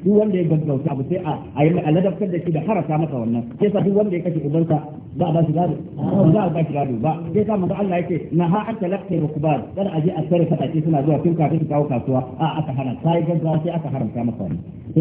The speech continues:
sai suka ɗauki wannan, sai Sayyidina Umar yake, "Ai wannan za a ladabtar da shi, a raba tsakanin su, ba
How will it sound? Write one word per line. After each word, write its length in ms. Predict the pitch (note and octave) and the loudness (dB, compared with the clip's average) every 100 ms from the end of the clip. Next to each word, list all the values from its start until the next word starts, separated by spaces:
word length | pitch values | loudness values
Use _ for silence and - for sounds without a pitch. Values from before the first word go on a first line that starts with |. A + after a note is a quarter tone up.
| D#3 | 4
sai 160 | B3+ C4+ | 2 0
suka 180 | B3+ | -6
ɗauki 260 | G#3 F3 G#3 | -4 -2 0
wannan, 340 | A3 F#3+ F#3 F3+ - | 0 0 -4 -6 -4
sai 120 | A#3 C4 | -2 -2
Sayyidina 320 | A3 G#3 G3+ | -2 -2 0
Umar 180 | F#3+ F3 | 0 -2
yake, 220 | E3+ E3 - - | 0 -2 -4 -6
"Ai 220 | G#3+ A3 | -2 2
wannan 420 | A3+ G#3+ F#3+ F3+ E3 | 0 -2 -6 -6 -6
za 80 | |
a 100 | E3+ E3 | -4 -4
ladabtar 360 | E3 D#3+ E3+ | -4 -2 -2
da 120 | C#3+ C#3 | -2 0
shi, 240 | F#3 G#3+ - - - | 0 0 -2 -12 -4
a 140 | E3+ | 0
raba 160 | G3 F#3+ | 0 -2
tsakanin 560 | D#3+ - G3 G3+ G#3 G3+ | -4 -4 -2 0 -2 -2
su, 80 | F3 | -2
ba 140 | G#3 | -2